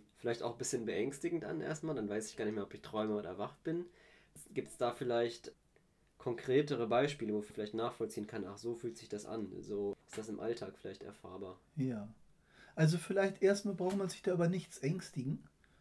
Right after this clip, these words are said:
Speaker 2: Denn sowohl so dieser Traum und auch dieser Wachzustand sind natürliche Zustände.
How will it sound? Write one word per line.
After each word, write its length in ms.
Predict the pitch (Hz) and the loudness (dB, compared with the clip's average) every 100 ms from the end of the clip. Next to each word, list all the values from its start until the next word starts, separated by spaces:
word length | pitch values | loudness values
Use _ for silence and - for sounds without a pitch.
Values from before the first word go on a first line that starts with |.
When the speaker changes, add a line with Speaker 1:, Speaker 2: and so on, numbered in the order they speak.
| _ _ _ _ _ _ _ _ - | _ _ _ _ _ _ _ _ 2
Speaker 2:
Denn 440 | 165 160 160 156 - | 4 6 6 4 2
sowohl 420 | 147 143 175 190 | 2 8 10 10
so 100 | 165 | 4
dieser 280 | 151 143 139 | 4 4 0
Traum 380 | - 135 165 208 | 0 2 4 4
und 160 | 165 | 0
auch 120 | 160 151 | -2 -2
dieser 260 | 156 139 | 2 2
Wachzustand 680 | 143 151 - - 185 - 190 | 2 0 -2 -8 -4 -2 0
sind 220 | 180 180 - | 0 0 0
natürliche 520 | 156 - 170 151 151 | 0 4 6 6 2
Zustände. 720 | - 135 139 - 190 214 269 | -2 -2 -2 -2 2 2 2